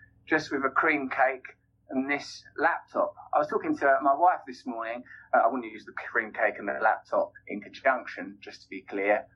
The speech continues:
Those were potential alternative ways that my addiction and alcoholism could manifest, not some sort of cocktail of cream cakes. There he is, that fella. I don't know if any of you have got Lena full frame, but there's someone keeps wandering in that door behind her.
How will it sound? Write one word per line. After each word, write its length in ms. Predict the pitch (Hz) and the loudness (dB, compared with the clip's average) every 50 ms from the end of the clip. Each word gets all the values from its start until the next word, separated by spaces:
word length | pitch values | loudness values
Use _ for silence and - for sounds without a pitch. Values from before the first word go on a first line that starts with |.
| _ - | _ 2
Those 260 | 113 107 104 101 98 | 4 4 2 2 0
were 160 | 104 104 98 | 0 0 0
potential 640 | 98 - - - - 135 117 104 101 - - 107 | -2 -4 -12 -4 -2 0 0 0 -2 -4 -2 -2
alternative 560 | 104 104 104 - 143 135 127 110 98 - 101 - - | -2 -2 -2 0 2 2 2 0 -2 -6 -6 -2 4
ways 360 | 101 101 101 98 101 101 - - - - _ - | 6 6 6 6 4 -2 -10 -14 -18 -20 _ -4
that 120 | - - - | -4 -2 0
my 300 | 101 101 101 101 101 98 - 104 | 2 4 4 4 4 2 0 -2
addiction 460 | 101 - 110 101 - - - 107 101 | -4 -2 -2 -2 -2 -2 0 2 4
and 120 | 101 101 | 4 6
alcoholism 840 | 104 104 104 104 - - 104 98 101 104 101 - 107 101 92 95 - - - | 6 6 4 4 2 2 2 2 2 0 -4 -6 -6 -8 -8 -8 -8 -6 -4
could 180 | - - 110 - | 0 0 0 0
manifest, 760 | 104 104 104 101 98 - - 113 - - - - - - - _ _ - | 0 0 2 0 0 0 0 0 0 0 -2 -10 -18 -20 -20 _ _ -2
not 200 | 120 117 - - | 2 2 2 2
some 260 | - - 98 98 101 104 | 2 0 0 0 0 -2
sort 260 | - - 107 101 98 | -2 0 2 2 2
of 140 | 98 - - | 2 0 0
cocktail 640 | - 127 107 - - - - 95 92 92 98 95 | 2 2 2 2 -2 -4 0 2 4 4 4 2
of 120 | 95 - - | 0 -4 -4
cream 260 | - - 104 101 101 | -2 0 0 0 -2
cakes. 280 | 98 95 90 90 - - - - - - _ | -2 -2 -2 -4 -4 -8 -14 -16 -16 -10 _
There 200 | - 107 107 95 | -2 0 2 2
he 140 | 92 90 95 | 4 4 4
is, 140 | 107 113 - | 4 4 2
that 180 | - - - - | 0 0 2 4
fella. 160 | - 101 101 | 4 4 4
I 40 | - | 4
don't 100 | - 135 | 2 0
know 60 | 123 | 0
if 60 | - | 2
any 140 | 127 113 107 | 0 0 0
of 100 | 104 104 | -2 -4
you 80 | 107 98 | -4 -4
have 80 | - | -2
got 160 | - 104 98 | -2 0 2
Lena 320 | 101 107 107 101 95 90 87 - | 4 4 4 2 2 0 -2 -4
full 160 | - 95 95 - | -4 -6 -4 -2
frame, 320 | - - 95 90 87 87 | 0 0 2 2 0 -2
but 120 | - - - | -8 -10 -8
there's 180 | - 104 - | -8 -8 -2
someone 260 | - 113 101 98 98 - - | 0 0 2 0 0 -4 -4
keeps 240 | 107 92 90 - - - - - - - - - | -8 -8 -8 -8 -10 -10 -10 -8 -8 -8 -4 2
wandering 340 | - 123 123 104 101 98 101 | 2 4 4 2 0 -2 -2
in 60 | 98 | 0
that 240 | 95 98 95 - - | 0 0 0 2 2
door 180 | 101 98 98 - | 2 2 2 2
behind 300 | - 87 82 82 87 85 | 2 2 2 2 4 2
her. 140 | - 95 | 2 0